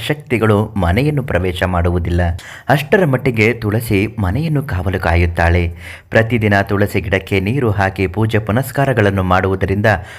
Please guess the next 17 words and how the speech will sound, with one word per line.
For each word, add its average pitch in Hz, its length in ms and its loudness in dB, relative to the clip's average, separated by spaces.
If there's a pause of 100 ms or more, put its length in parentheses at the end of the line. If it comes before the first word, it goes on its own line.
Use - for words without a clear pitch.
(160)
ಮನೆಗೆ 95 540 2
ದೈವ 139 260 0
ಶಕ್ತಿ 107 340 -4
ಬರುತ್ತದೆ. 85 520 0 (480)
ಇಂತಹ 127 380 4 (160)
ತುಳಸಿ 101 420 -4
ಗಿಡ 95 160 0 (260)
ಯಾವುದೇ 120 640 0
ಕಾರಣಕ್ಕೂ 98 680 0 (240)
ಒಣಗದ 113 340 0
ಹಾಗೆ 90 420 0 (120)
ನೋಡಿಕೊಳ್ಳಬೇಕು. 90 800 -2 (540)
ನೀವು 156 240 4
ಎಷ್ಟೇ 139 460 0
ಪೋಷಣೆ 123 520 0 (100)
ಮಾಡುತ್ತಿದ್ದರೂ 110 680 -2
ಕೂಡ 107 260 0